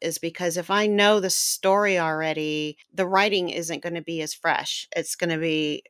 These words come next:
"And then this happened, and then this happened." It won't feel as, I don't know, organic, maybe? And I remember, uh, talking to a friend of mine, Allison Brennan, who writes amazing thrillers,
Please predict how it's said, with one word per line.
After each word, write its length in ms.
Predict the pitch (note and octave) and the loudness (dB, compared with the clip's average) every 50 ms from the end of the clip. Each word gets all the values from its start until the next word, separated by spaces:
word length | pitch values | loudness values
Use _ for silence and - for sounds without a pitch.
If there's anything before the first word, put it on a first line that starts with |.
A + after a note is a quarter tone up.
| _ _ | _ _
"And 160 | E3 D#3+ E3 | 0 2 4
then 100 | D#3+ D#3+ | 4 4
this 160 | F#3 F3 - | 2 2 0
happened, 440 | - E3 C#3 - _ D3+ - - - _ | -2 -4 -6 -6 _ -14 -18 -18 -14 _
and 140 | - D#3 E3 | -4 -2 0
then 140 | F3 F#3 G#3 | 0 2 2
this 180 | A3 A3+ - | 0 0 0
happened." 360 | - G3+ D#3+ - - D#3 D#3 | 0 0 -2 0 -2 -2 0
It 160 | A#2 E3+ E3+ - | 0 0 2 2
won't 240 | G3 G3 - - | 2 2 2 0
feel 300 | - - F3 F3 E3+ D#3+ - | -2 2 4 4 4 4 2
as, 640 | - D#3+ D3+ D3+ D#3 D#3 - - - - - - - _ _ _ _ - | 4 4 4 4 2 2 0 -2 -2 -4 -6 -8 -12 _ _ _ _ -10
I 60 | D#3 | -8
don't 80 | D3 C#3 | -8 -8
know, 100 | C#3 A2 | -8 -8
organic, 580 | - D#3+ D3 D3+ D#3+ D3+ D#3 G3 C4 D4 C#4+ - - - | -8 -8 -6 -4 -2 -2 0 0 0 -2 -2 -6 -12 -8
maybe? 400 | B3+ C4 C#4 C#4 D4 D#4 E4 - - _ _ _ - - | -4 -2 0 0 2 0 0 -2 -6 _ _ _ -8 -4
And 80 | G3 G#3+ | 0 2
I 60 | G#3+ | 2
remember, 460 | A3 A#3 A#3+ C4+ C#4 C#4 C4+ A#3 - - | 2 4 2 2 4 6 6 4 6 4
uh, 200 | - F#3+ F3+ E3+ | 0 0 0 0
talking 340 | E3+ - F3+ F3+ F3 - F3 | -2 0 -2 -2 -2 -2 -4
to 60 | E3+ | -4
a 40 | E3+ | -4
friend 200 | E3+ F#3 F3 F3+ | -4 -4 -4 -2
of 60 | F#3 | 0
mine, 180 | F3+ F3 E3+ - | 0 0 0 0
Allison 400 | - E3+ E3 E3+ - - F3+ E3 | 0 0 0 -2 -4 -4 -4 -2
Brennan, 380 | E3 F#3+ A3 A#3+ A3+ G3+ G3 | 2 2 4 4 4 4 2
who 120 | F3 G3 F3+ | 2 0 2
writes 260 | F3+ F3 E3 - - | 2 2 2 0 0
amazing 520 | A2 D3 F3 F#3 G3+ A#3+ A3+ A3+ F#3 F3 | -2 0 2 4 4 4 4 2 0 0
thrillers, 500 | D#3+ F#3 A3+ A3+ G3+ F#3 E3+ E3+ E3+ - | 0 0 0 2 4 4 4 4 2 0